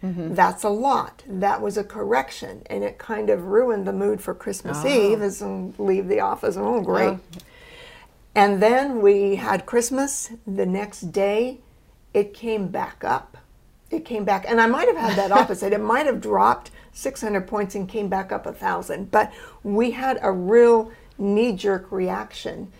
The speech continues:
Speaker 2: in the market
Speaker 1: Mm.
Speaker 2: at that time. But that's a,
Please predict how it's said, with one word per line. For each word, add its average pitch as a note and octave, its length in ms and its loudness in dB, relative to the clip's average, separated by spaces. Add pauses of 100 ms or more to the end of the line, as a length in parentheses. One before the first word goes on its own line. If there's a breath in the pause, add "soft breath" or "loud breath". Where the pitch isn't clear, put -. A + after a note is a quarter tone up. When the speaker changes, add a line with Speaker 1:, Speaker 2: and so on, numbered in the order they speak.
(140 soft breath)
Speaker 2:
in G3 180 -2
the F#3 80 0
market F#3 440 0
Speaker 1:
Mm. A#3 180 -6 (560)
Speaker 2:
at D4 100 -8
that - 200 2
time. E3+ 240 -4
But F#3+ 180 0
that's G3+ 400 2
a, G3+ 160 2